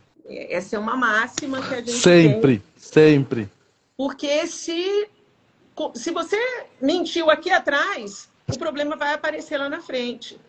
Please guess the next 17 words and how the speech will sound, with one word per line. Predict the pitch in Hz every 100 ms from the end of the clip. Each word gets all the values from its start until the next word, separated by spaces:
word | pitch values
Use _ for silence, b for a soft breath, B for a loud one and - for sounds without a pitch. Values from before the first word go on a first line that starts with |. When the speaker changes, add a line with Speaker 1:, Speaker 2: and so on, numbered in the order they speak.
| _
Speaker 1:
A | 190
gente | 254
já | 311 302
sabe | 311 349 349
disso | 208 220 269 - 339
e |
nós | 311 302
temos | 302 294
também | 294 285 285 285
outros | 302 440 381 302
exemplos | 254 233 233 247 262
de | 254
grandes | 214 208 254 349 339
empresas | 311 262 247 269 277 - b b b -
nacionais, | 233 285 269 208 214 262 240 208
enfim, | 233 247 - 240 220 180
multinacionais, | 175 233 330 339 294 247 233 208 202 240 294 285